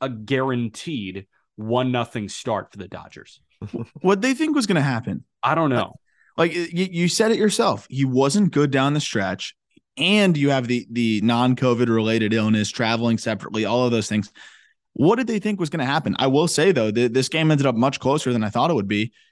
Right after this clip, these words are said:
Speaker 2: see five zero in the third. I'm like, "This is gonna be, you know, a bloodbath." And they get three back and, and kept the, the Dodgers in check besides that, uh, which is even almost all the more frustrating.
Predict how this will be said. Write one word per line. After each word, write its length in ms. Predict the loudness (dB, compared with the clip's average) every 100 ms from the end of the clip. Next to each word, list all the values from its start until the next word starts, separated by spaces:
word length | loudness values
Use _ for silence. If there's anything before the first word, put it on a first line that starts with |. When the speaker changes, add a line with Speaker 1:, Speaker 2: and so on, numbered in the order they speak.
| -6
Speaker 2:
see 180 | -2
five 300 | 0 2 0
zero 180 | 0 0
in 80 | 0
the 60 | 0
third. 260 | 0 0
I'm 80 | 0
like, 140 | 0
"This 180 | 0 -2
is 80 | -2
gonna 180 | 0 2
be, 300 | 4 2 2
you 120 | -2
know, 240 | -2 -2 -6 _ _ -12
a 80 | -12
bloodbath." 840 | -8 -2 0 2 -2 -2 -6 -4
And 160 | -6 -6 _ _ _ _
they 120 | -2 0
get 160 | 0
three 200 | 0 -2
back 380 | 0 -2 -4 -2
and, 260 | 2 2 2
and 200 | 0 0 -2 _ _ _ _
kept 320 | -4 -4 -2
the, 340 | 2 4 4 0
the 120 | -2
Dodgers 420 | 0 0 2 2
in 100 | 4
check 460 | 2 2 0 -2 -6 -14 -6
besides 460 | -2 0 0 0
that, 340 | -2 -2 -2 -4 -8
uh, 180 | -6 -6
which 240 | -2 0 2
is 160 | 4
even 180 | 4 4
almost 400 | 2 4 4 4
all 140 | 2 4
the 80 |
more 200 | 4 2
frustrating. 640 | 2 -2 -2 -6 -8 -8